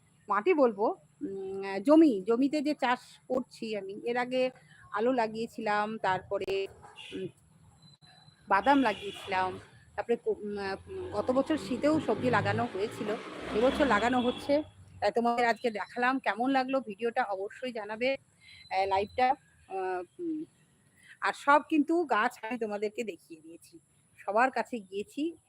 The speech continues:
আর খুব অত্যাচার মশার, এখানে দাঁড়ানো যাচ্ছে না। এই জন্য না, উম, একদম নিচে আসাই যায় না। আমি ওপরে কাজ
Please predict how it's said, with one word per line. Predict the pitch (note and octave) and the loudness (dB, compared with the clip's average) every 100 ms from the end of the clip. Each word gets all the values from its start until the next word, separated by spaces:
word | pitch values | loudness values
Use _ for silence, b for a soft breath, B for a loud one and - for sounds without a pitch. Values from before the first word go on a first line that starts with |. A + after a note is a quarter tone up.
| b b | b b
আর | - - | -10 -10
খুব | - E4 D4+ | -6 -4 -2
অত্যাচার | G#3 - F3+ F#3 | -4 -4 -8 -8
মশার, | F#3 E3+ - F3+ F3 | -8 -10 -12 -12 -12
এখানে | - A3 | -10 -10
দাঁড়ানো | F#3+ F3 G#3 G3+ | -4 -2 -2 -4
যাচ্ছে | D#3+ _ - E4+ | -10 _ -20 -20
না। | - _ _ _ _ - | -20 _ _ _ _ -2
এই | B3 C#4+ | 2 4
জন্য | D#4 | 6
না, | F4+ B3 | 8 6
উম, | A#3 G3 G3+ | 4 -6 -14
একদম | G3 G3 A3 C4+ | -14 -4 0 2
নিচে | A#3+ A3+ B3 | 2 0 -4
আসাই | F#3 - B3 | -4 -2 -2
যায় | G3 E3 | -2 -8
না। | F3+ | -8
আমি | F#3+ B3 | -6 -4
ওপরে | A#3+ - B3 C#4 C#4 - - | -6 -4 0 0 -2 -8 -6
কাজ | G#3+ | -4